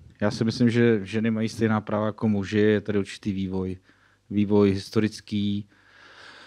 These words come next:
bojujeme za sociální práva, eh, a to k tomu patří. A to je prostě za-, zásadní.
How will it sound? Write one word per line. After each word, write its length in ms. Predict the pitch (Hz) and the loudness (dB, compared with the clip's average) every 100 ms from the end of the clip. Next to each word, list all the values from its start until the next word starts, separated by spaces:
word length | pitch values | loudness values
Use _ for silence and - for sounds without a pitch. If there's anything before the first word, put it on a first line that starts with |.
| _ - | _ 2
bojujeme 280 | 123 127 | 4 4
za 140 | 123 127 | 2 0
sociální 540 | 131 120 139 135 135 | -4 0 4 6 4
práva, 640 | 127 123 123 123 123 123 113 | 2 0 2 4 6 4 2
eh, 1040 | 101 - 120 110 117 113 113 113 113 113 - | -4 -8 -8 -2 0 2 2 2 2 0 2
a 260 | 113 110 | 2 2
to 120 | - | 0
k 60 | 107 | -2
tomu 180 | 120 113 | 0 -2
patří. 520 | 117 - - 101 95 - _ _ _ - | -4 -14 -14 -12 -14 -16 _ _ _ -10
A 100 | 104 | -6
to 140 | - | 0
je 260 | 110 107 107 | 2 2 0
prostě 420 | 107 104 - 107 | -4 -8 -4 -2
za-, 220 | 104 - | -2 -6
zásadní. 680 | 95 98 95 113 107 98 95 | -2 -2 -2 -4 -2 -4 -6